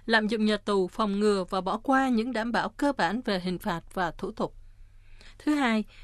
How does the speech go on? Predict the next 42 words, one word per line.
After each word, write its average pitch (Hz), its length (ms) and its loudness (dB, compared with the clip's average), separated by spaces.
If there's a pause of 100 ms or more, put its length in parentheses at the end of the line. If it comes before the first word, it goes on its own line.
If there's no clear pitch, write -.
nguy 294 180 4
hiểm 202 220 2
lý 269 200 2
tưởng 175 240 -2
hóa 220 300 2
hình 180 200 -2
phạt. 170 240 -4 (540)
Một 220 200 2
trong 320 140 4
những 220 140 2
thách 359 180 -2
đố 262 180 4
lớn 330 220 4
nhất 370 140 0 (100)
là 196 280 0
áp - 180 -4
đặt 220 200 0 (120)
tầm 196 240 0
nhìn 185 260 0
lý 294 100 0
tưởng 208 300 -4
vào 190 340 -2
thực - 220 -8
tế. 214 240 -4 (460)
Xem 311 240 2
hình 233 160 2
phạt 196 280 0
là 185 180 0
để 175 180 0
củng 233 260 -2
cố 269 280 2
lòng 202 200 0
tin 262 260 -2
vào 190 220 -2
hệ 180 140 -4
thống 262 240 -6
luật 262 240 0
pháp 262 260 -4 (420)
và 226 240 4
kỳ 220 200 0
vọng 208 220 0
rằng 190 240 -2